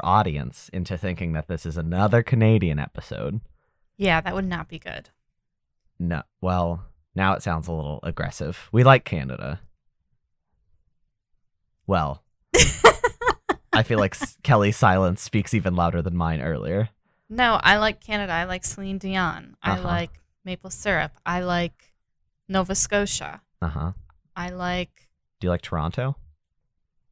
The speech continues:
Speaker 2: I've actually never been to Toronto.
Speaker 1: Okay, good news, everybody. Kelly and Andrew are taking a s-, a trip to Toronto to record an episode.
Speaker 2: Ugh.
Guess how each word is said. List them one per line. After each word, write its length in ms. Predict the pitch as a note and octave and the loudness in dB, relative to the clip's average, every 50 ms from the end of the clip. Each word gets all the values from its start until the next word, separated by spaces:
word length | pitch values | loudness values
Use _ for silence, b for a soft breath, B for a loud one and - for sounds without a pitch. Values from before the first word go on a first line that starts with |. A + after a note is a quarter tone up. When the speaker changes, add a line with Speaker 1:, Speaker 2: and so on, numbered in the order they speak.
| _ _ _ G3 | _ _ _ -2
Speaker 2:
I've 160 | G#3 G#3+ A3 | 0 0 0
actually 300 | A3+ A3+ - - B3+ A#3+ | -2 -4 -4 -8 -8 -6
never 160 | A3+ A3+ G#3+ | -6 -6 -6
been 180 | G3+ G3 G3 F#3+ | -6 -6 -8 -8
to 100 | - F#3 | -10 -14
Toronto. 680 | - - - - - - - - - - - - - _ _ _ _ _ _ F#2+ | -20 -20 -20 -20 -20 -20 -20 -20 -20 -20 -20 -20 -20 _ _ _ _ _ _ -4
Speaker 1:
Okay, 360 | F#2+ - G#2+ F2+ D#2 C2+ - - | -2 0 2 2 2 0 -2 -2
good 160 | G#2+ G#2+ G2+ | -2 0 2
news, 220 | A2 G#2+ G2 F2 G2 | 2 2 2 2 0
everybody. 400 | E2+ E2+ E2 - F2 D#2+ E2 D#2+ | 0 0 0 -2 -2 -2 -2 -4
Kelly 320 | - A2+ G2+ G#2+ A2 G#2+ | 0 0 2 2 4 4
and 80 | G#2 G#2 | 4 4
Andrew 280 | G2+ F#2+ F#2 - F#2 E2 | 4 2 2 2 0 0
are 40 | |
taking 320 | - - G2 F2+ - F#2 E2 | 2 0 0 -2 0 -2 -4
a 40 | D2+ | -4
s-, 140 | - - - - | -4 -6 -8 -8
a 80 | E2+ | -8
trip 340 | - - - A2 F#2 - - _ _ _ | -8 -2 2 2 2 2 0 _ _ _
to 320 | - - E2+ D#2+ D#2+ D2+ D2+ | -4 -2 0 0 0 -2 -2
Toronto 680 | - - F#2 F#2 F2 F2 F#2 F#2+ - B2+ A#2+ A#2+ B2 C3 | -4 -4 -2 2 2 2 2 2 2 2 2 2 0 0
to 140 | - G#2+ | -2 -4
record 300 | F2 F2 - G2+ F#2+ F2 | -4 -2 -2 0 -2 0
an 60 | - D#2+ | 0 -2
episode. 540 | E2 - E2 - - - C#2 - C2 - - _ _ _ _ _ _ _ _ _ _ _ _ _ _ _ _ _ _ _ _ _ _ - | -4 -4 -6 -8 -6 -6 -4 -4 -6 -8 -10 _ _ _ _ _ _ _ _ _ _ _ _ _ _ _ _ _ _ _ _ _ _ -12
Speaker 2:
Ugh. 120 | G3+ | -12